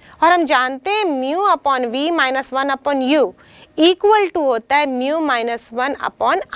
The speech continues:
R के। तो इसके स्थान पर हम मान रख देते हैं, मान रखने पर हमें मिलेगा R mu minus one into mu minus one upon R और ये कैंसिल हो जाएंगे और मिलेगा सिर्फ वन।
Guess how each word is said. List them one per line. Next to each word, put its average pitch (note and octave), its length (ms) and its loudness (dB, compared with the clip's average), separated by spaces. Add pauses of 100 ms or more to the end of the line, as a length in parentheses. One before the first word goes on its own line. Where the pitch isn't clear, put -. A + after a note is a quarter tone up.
(160)
R E3+ 120 -8
के। - 260 -16 (380)
तो - 60 6
इसके C#4 260 2
स्थान B3 420 -4
पर C4 180 -2
हम B3+ 220 -2 (200)
मान A3+ 240 0
रख C#4+ 140 2
देते C#4+ 300 -2
हैं, D#4+ 160 -6 (420)
मान B3 240 2
रखने C4 360 0
पर C4+ 180 0
हमें C4+ 200 0
मिलेगा C4 500 2 (300)
R - 20 -4
mu B3 300 -6
minus A#3 380 -8
one A#3+ 300 -2 (100)
into D#4 580 -4 (420)
mu C4+ 180 4
minus B3 420 0
one B3+ 240 -2
upon A#3+ 400 -2
R - 300 -10 (280)
और A3 100 -2
ये A3+ 60 0
कैंसिल A#3 480 0
हो D4+ 100 4
जाएंगे C#4 320 2
और B3+ 160 2
मिलेगा G#3+ 420 -4
सिर्फ D#4 320 -6
वन। F#3+ 240 -2